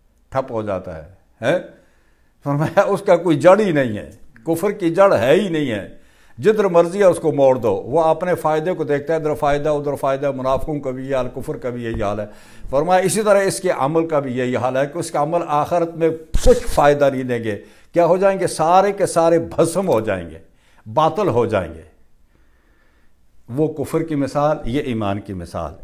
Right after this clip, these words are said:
ये दरख्त ये वाला, लहसुन वाला, उधर खजूर वाला, इसकी ये मिसाल दी। आगे फरमाया कि एक जब फैसले हो जाएंगे,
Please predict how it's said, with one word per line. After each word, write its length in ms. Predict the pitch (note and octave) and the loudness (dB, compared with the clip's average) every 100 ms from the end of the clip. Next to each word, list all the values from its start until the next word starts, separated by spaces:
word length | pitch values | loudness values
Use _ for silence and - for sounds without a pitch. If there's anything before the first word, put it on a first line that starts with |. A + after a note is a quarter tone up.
| - | -8
ये 180 | G#2 D#3 | 0 0
दरख्त 360 | D#3 C#3+ D3 C3+ | 2 0 0 -2
ये 140 | C3+ | 2
वाला, 300 | E3 E3+ F3+ F3+ - - B2 | 4 4 4 2 -4 -12 2
लहसुन 340 | C#3 C#3 F#3 | 2 4 0
वाला, 300 | F#3 F#3 G3 | 0 2 2
उधर 320 | F#3 E3 D#3+ C#3+ | 2 0 0 -2
खजूर 280 | B2+ A2+ A2 | -4 -4 -4
वाला, 320 | F#2 D#2 C2+ - _ _ _ - - - C#3+ | -6 -10 -14 -20 _ _ _ -20 -14 -8 -6
इसकी 260 | - C3 | -4 -4
ये 80 | A#2 | -2
मिसाल 360 | G#2 F2+ F#2+ F2 | -4 -4 -4 -4
दी। 220 | F2+ F2+ - _ _ _ _ _ _ _ _ - - - - - B2+ | -8 -12 -18 _ _ _ _ _ _ _ _ -20 -20 -18 -16 -8 -2
आगे 200 | F3+ G#3 | 0 0
फरमाया 440 | F3+ F3 F3 F#3 | -2 -2 0 0
कि 120 | F#3 F3 | 0 -4
एक 580 | D#3+ E3+ E3+ C#3 A2 - | -4 -4 -2 -4 -6 -4
जब 260 | C3 D3 A#2 - - D3+ | -2 -2 -4 -16 -6 0
फैसले 320 | D3+ E3 F#3 | 0 0 -2
हो 180 | C3+ E3+ | 0 0
जाएंगे, 460 | D#3+ C3 A2 G#2 | 0 0 -2 -4